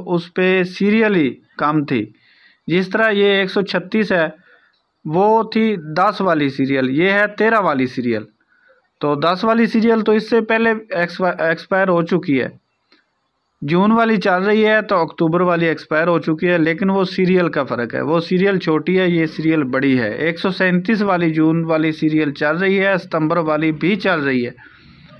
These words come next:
लेकिन अक्टूबर वाली सीरियल जो है, अक्टूबर वाली वो एक्सपायर हो चुकी है। ये सितंबर वाला कूपन आप लोगों के सामने है, ये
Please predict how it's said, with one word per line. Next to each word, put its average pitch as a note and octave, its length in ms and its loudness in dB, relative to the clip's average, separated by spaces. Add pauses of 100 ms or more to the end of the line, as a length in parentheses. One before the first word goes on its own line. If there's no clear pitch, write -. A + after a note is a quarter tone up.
(140)
लेकिन E3 320 0
अक्टूबर F#3 440 0
वाली F#3+ 260 0
सीरियल F3 340 0
जो C#3 160 0
है, C#3+ 200 -4 (140)
अक्टूबर C#3+ 480 -2
वाली C#3 280 0
वो C3+ 200 -2
एक्सपायर C3 440 -4
हो A2 140 -2
चुकी A2+ 280 -10
है। A2 140 -6
ये E3 160 0
सितंबर F3 360 -2
वाला F#3 260 0
कूपन E3 340 -4
आप D3+ 160 -2
लोगों C#3+ 300 -2
के C3+ 80 -6
सामने D#3+ 380 -2
है, F#3+ 440 -6 (640)
ये E3 140 0